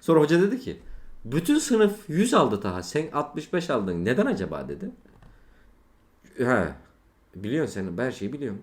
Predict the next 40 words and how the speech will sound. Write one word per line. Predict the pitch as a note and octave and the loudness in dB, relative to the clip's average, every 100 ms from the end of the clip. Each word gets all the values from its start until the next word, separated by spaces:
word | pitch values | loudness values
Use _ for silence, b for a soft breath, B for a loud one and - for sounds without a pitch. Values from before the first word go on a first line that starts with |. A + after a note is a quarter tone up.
| - | -10
ama | F#2 E2+ - | -10 -12 -16
hocam. | F2 F2 F#2+ - _ _ _ _ _ _ _ | -14 -14 -14 -20 _ _ _ _ _ _ _
Sen | G2 F#2 | -10 -4
bayağı | A#2 A2+ | -2 -4
kopya | G#2 F#2+ G2+ | -8 -4 -2
verdiğimi, | F#2 D#2+ D2+ B2 - _ | -2 -4 -10 -14 -18 _
hakimsin | - A2+ - G2 G2 - - | -6 -6 -6 -10 -14 -20 -18
konuya." | C#2+ E2 - _ _ _ _ _ _ | -16 -16 -18 _ _ _ _ _ _
"Oğlum," | G#2 C#3 D#3+ | 0 2 2
dedi, | G#2+ | 0
"herkese | G2 E3 C#3 B2+ | 0 0 0 -2
kopya | E3+ F3 F3+ | -2 0 2
verdin." | A#2 F#2+ C3+ - _ _ _ _ _ _ _ _ _ _ _ - | 2 -2 -6 -18 _ _ _ _ _ _ _ _ _ _ _ -2
"Ben," | G#2 B2 | 2 4
dedi, | G#2 G2 | 4 0
"bunu | C3 | 0
gördüm. | A#2 C#3 D3 G#2+ | 6 6 6 2
Görmedim | G#2 D#3+ A#3+ G2 | 2 2 2 -2
mi | |
zannediyorsun? | E2+ D#2 D2 C2+ _ - - - - - - - | -6 -10 -12 -16 _ -20 -20 -20 -20 -20 -12 -2
Bu | D3+ | 2
da | |
sana | A2 C#3 E3 | 2 4 8
ders | F#3+ F3 | 8 8
olsun. | A#2+ G2+ F#2+ | 0 0 2
Bir | |
daha | C3+ | 2
insanlara | C3 A#2+ C3 | 2 0 -4
kopya | C#3+ C3+ D3+ | -2 -2 0
verme," | D3+ C3 D#2 | 0 -2 -4
dedi. | C#2 - - _ _ _ _ _ _ _ _ _ _ _ _ _ _ _ _ _ _ | -10 -16 -20 _ _ _ _ _ _ _ _ _ _ _ _ _ _ _ _ _ _
E, | A2 G2+ | 0 6
ders | C3 B2+ | 6 8
olsun | C#3+ C3+ A3 | 4 4 2
da | F#3 | 4
benim | C#3+ D3 | 4 2
karneye | - D#3 D#3+ C#3+ D#3 | 2 4 6 4 2
bilgisayar | D3 E3 D#3 E3 | 0 0 4 4
üç | F#3 - G3 - | 4 6 6 12
geldi. | G#3+ D#3+ A2 | 12 12 6